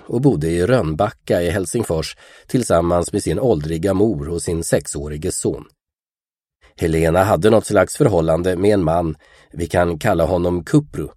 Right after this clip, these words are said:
som var ganska känd hos polisen. Just den här lördagen hade Kupru träffat en bekant,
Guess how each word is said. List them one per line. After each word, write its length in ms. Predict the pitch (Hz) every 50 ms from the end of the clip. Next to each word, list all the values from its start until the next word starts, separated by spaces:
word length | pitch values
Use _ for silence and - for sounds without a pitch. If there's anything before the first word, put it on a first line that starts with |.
| _ _ _ _ - _
som 160 | _ - 98 90
var 180 | 82 78 78
ganska 380 | 82 101 95 76 73 - 90 82
känd 320 | - - - 113 85 73
hos 140 | 73 76 -
polisen. 400 | - - 80 73 - - - - - _ _ _ _ _ _ _ _ _ _ _ _ _ _ _ _ _ _ _ _ _ _ _ _ -
Just 320 | 98 110 117 110 - -
den 120 | - 110
här 160 | 110 127 123 120
lördagen 460 | 113 107 92 85 92 92 92 95 95
hade 200 | 95 87 92 80
Kupru 560 | - - 123 - - - 98 95 95 87 76
träffat 400 | - - 101 85 - 85 78 -
en 160 | 82 82 80
bekant, 680 | 80 104 - 135 98 78 - - _ _ - - - -